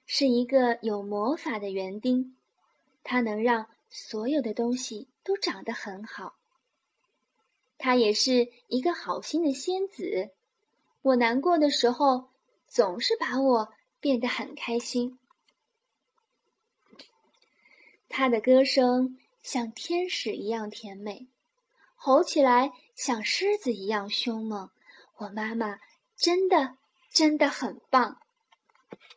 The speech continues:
我妈妈像蝴蝶一样美丽，还像沙发一样舒适。她像猫咪一样温柔，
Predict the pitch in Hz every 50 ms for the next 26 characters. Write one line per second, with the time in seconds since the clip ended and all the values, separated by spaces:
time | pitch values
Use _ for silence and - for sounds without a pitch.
0 | _ _ _ _ _ - _ _ _ _ _ _ _ _ _ _ _ _ _ _
1 | _ _ _ _ _ _ _ 254 254 247 240 247 302 320 330 330 320 302 277 254
2 | 233 226 226 240 247 - 302 269 262 254 - - 247 247 320 339 320 262 247 254
3 | 285 339 330 269 240 233 220 214 214 208 190 165 - - 190 214 214 202 214 _
4 | _ _ _ _ _ _ _ _ _ _ _ - - 214 202 202 220 214 - -
5 | 247 220 208 208 202 190 - _ 240 - - - 269 269 277 - - - 349 392
6 | 453 381 247 208 190 175 175 214 - - 202 196 202 214 - - 208 185 - -
7 | _ _ _ _ _ _ _ _ _ _ _ _ _ _ _ _ _ _ _ _
8 | _ _ _ - - 277 277 269 294 254 247 240 277 285 294 302 311 311 311 311
9 | 320 311 - - 233 254 269 240 240 240 285 339 359 381 370 320 262 247 240 247
10 | 262 277